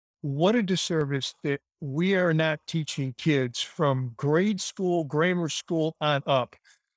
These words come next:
how to take care of their body and how to take care of their mind.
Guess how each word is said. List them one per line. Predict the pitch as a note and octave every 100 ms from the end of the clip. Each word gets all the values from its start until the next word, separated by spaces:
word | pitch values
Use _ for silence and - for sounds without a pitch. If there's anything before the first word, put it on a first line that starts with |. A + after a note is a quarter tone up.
| _ _ _ _ _ _ _ -
how | - A#3
to |
take | G3 G3+
care | - F#3+
of | E3+
their | D3
body | D3 E3 - _ -
and | D3+
how | C#3+ E3+
to |
take | - D#3
care | E3 D3+
of |
their | C3+
mind. | C3 B2 A2